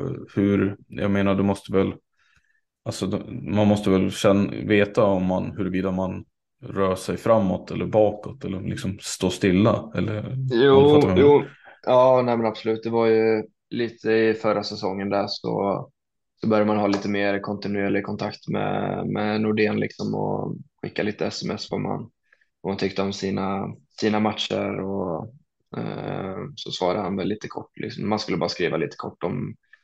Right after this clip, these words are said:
Speaker 2: om jag tyckte det här gick bra, det här gick bra och det här gjorde jag lite mindre bra och, ja, sådär. Eh, så, eh,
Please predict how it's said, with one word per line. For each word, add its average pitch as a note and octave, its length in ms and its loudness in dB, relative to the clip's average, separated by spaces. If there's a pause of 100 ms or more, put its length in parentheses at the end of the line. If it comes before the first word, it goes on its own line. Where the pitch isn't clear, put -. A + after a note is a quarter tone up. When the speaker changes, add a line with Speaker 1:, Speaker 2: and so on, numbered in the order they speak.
(120)
Speaker 2:
om F2 120 -8
jag F#2+ 120 -4
tyckte G2 380 -4
det G#2 100 -2
här G2 120 -2
gick G2 140 -6
bra, F#2+ 160 -2
det G2+ 100 -4
här F2 200 -6
gick - 160 -8
bra C#2 140 -4
och D2 160 -6
det - 60 -4
här G2 140 -2
gjorde D#2+ 220 -2
jag D2 200 -2
lite - 180 -8
mindre C2 260 -8
bra B1 120 -6
och, A1+ 300 -8 (640)
ja, - 320 -4
sådär. - 260 0 (640)
Eh, G2 320 0
så, G2+ 500 0
eh, G#2 260 -2